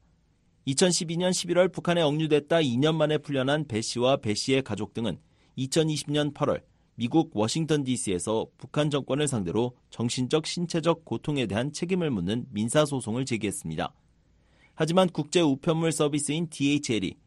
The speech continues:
이천이십 년부터 유엔이 아니거나 외교 목적이 아닌 우편물에 대한 북한 내 서비스를 중단하면서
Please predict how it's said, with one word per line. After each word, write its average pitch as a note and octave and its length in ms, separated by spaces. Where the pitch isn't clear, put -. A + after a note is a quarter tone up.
이천이십 C#3 580
년부터 C#3 580
유엔이 C3 380
아니거나 G#2 460
외교 A#2 260
목적이 D3 440
아닌 A#2 260
우편물에 C3 580
대한 G#2+ 260
북한 D#3 280
내 D#3+ 120
서비스를 C#3 520
중단하면서 G2+ 720